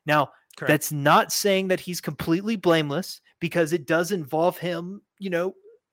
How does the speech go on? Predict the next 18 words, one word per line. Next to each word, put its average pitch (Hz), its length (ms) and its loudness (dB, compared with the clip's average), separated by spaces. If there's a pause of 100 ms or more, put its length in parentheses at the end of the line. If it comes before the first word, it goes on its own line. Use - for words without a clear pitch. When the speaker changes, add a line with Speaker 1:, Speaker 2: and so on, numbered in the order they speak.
Speaker 1:
outmaneuvering 196 720 0
Speaker 2:
Finishing, 190 320 0
yeah, 131 60 -4
Speaker 1:
defenders, 170 340 0
Speaker 2:
yeah, 208 160 -4
yeah, 131 140 -8 (140)
Speaker 1:
and 202 180 4
Speaker 2:
yeah. 220 40 4
Speaker 1:
it 208 60 -2
does 196 200 6
involve 214 300 4
him 233 140 -4
finishing. 143 640 -4 (420)
But 170 240 4 (340)
the 160 100 0
Rapids 160 600 4
need 175 260 -6
to 160 180 -2